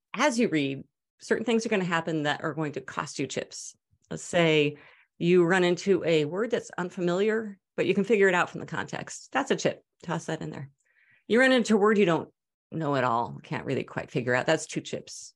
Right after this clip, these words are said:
right? Um, uh, other things, there's some really long, complicated sentences and the verb <laughs> comes at the end. Uh, that's a chip, you know, because it took you some work. You had to listen, you had to hold that beginning and then in your head until you got to the end. So all these are slowly eroding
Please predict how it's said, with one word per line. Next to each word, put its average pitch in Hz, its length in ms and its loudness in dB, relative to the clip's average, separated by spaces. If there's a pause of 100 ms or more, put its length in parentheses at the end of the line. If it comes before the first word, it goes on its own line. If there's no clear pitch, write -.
(100)
right? - 180 -10 (680)
Um, 135 520 0 (520)
uh, 160 200 -2
other 196 240 6
things, 180 420 2 (220)
there's 185 200 0
some 175 140 0
really 175 180 4
long, 170 320 2
complicated 165 560 -6
sentences 156 520 -2
and 143 80 -2
the 127 40 -4
verb 151 280 -4
<laughs> - 0 -
comes 160 320 -2
at 180 100 0
the 147 180 -4
end. 156 360 -2 (920)
Uh, 147 200 -4
that's 156 220 -2
a 120 40 -10
chip, 120 280 -10 (180)
you 156 100 -2
know, 135 100 0
because 170 220 4
it 170 100 0
took 233 200 2
you 214 80 4
some 190 180 4
work. 175 240 2
You 160 60 -2
had 151 120 -2
to 139 60 -4
listen, 165 380 -2
you 147 60 -6
had 156 100 -10
to 160 60 -16
hold - 360 -2
that 139 220 0
beginning 165 340 0
and 147 100 -2
then 120 160 -10 (200)
in 156 80 -14
your 147 80 -16
head 175 240 -2
until 131 220 -6
you 123 80 -4
got - 180 -4
to - 80 -14
the 147 120 -4
end. 139 120 -4 (280)
So - 140 -2
all 233 160 4
these 254 200 2
are 196 60 2
slowly 226 400 2
eroding 165 600 2